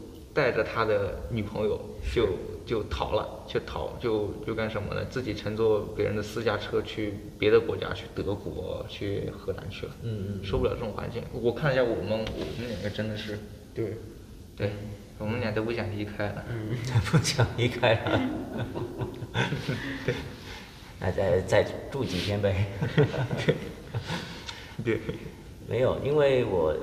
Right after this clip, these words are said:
Speaker 2: 我听了这么长的是一个访问啊，其实
Speaker 1: 嗯。
Speaker 2: H 先生有一个很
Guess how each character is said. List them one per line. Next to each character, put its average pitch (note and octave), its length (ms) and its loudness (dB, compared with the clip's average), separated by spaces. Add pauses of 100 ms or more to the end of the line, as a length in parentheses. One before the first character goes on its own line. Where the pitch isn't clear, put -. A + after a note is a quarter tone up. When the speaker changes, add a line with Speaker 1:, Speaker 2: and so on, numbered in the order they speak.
Speaker 2:
我 D#2 80 -2
听 C3+ 260 -4
了 G#2+ 200 2
这 A#2 180 0
么 F2+ 160 0 (580)
长 - 400 -8
的 E2 100 -4
是 D2 280 -6
一 D#2+ 100 -8
个 F2+ 160 -4
访 C#2 280 -10
问 E2+ 160 -4
啊， - 300 -10 (640)
其 C3 140 -4
实 C3+ 280 0
Speaker 1:
嗯。 C#3 80 2
Speaker 2:
H - 140 -2
先 B2 240 0
生 A#2 160 0
有 F#2 100 -2
一 G#2 160 -6
个 G2+ 120 -6
很 F2+ 120 -6